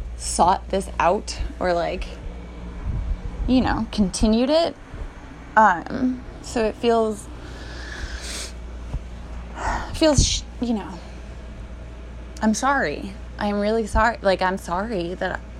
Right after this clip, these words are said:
I'm so sorry that I have done this for so long, you know, without even knowing I was doing it. Like, that's so scary.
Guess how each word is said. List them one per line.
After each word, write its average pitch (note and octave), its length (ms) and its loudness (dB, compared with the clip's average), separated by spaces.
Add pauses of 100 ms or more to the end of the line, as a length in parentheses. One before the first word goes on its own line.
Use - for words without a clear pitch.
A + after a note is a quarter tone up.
(720)
I'm E3 100 -4
so B3+ 240 4
sorry A3+ 480 2 (360)
that G3+ 120 4
I F3+ 240 2 (1160)
have E3+ 160 -4
done A#3 240 6
this - 320 -6
for G3 180 -4
so E3 280 0
long, B2 560 -4 (880)
you A3 140 0
know, G3+ 240 4
without F#3+ 420 2
even F#3+ 300 0
knowing G#3 320 4
I E3 60 2
was E3+ 180 -4
doing F#3 400 2
it. - 220 -4
Like, - 180 -8
that's F#3 260 -6
so C4 360 4
scary. G3+ 800 0